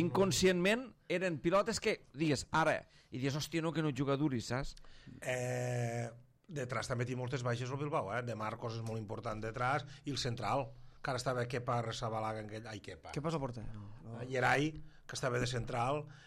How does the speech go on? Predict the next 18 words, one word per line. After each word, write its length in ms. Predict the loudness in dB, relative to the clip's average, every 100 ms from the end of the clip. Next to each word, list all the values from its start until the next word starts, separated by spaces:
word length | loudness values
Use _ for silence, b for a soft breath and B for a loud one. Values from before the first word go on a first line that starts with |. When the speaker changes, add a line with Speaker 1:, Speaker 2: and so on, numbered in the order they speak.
| B -10
Speaker 2:
i, 840 | -6 -2 0 2 2 0 -2 -4 -4 -2
i 20 |
l'altre 340 | 2 2 0 -4
que 80 | -4
tenia, 340 | -2 -2 0 0 0
eh, 240 | -2 -4
Echeita, 380 | -2 -2 0 -2
que 100 | -2
Speaker 3:
Pensa 220 | -4 -2 2
Speaker 2:
empezava 60 |
Speaker 3:
que 220 | 2 2
Speaker 2:
a 20 | 0
Speaker 3:
el 60 |
Madrid, 300 | 2 2 0
sense 180 | -2 -4
fer 140 | -2 -2
res, 220 | 0 -2
fa 80 | 2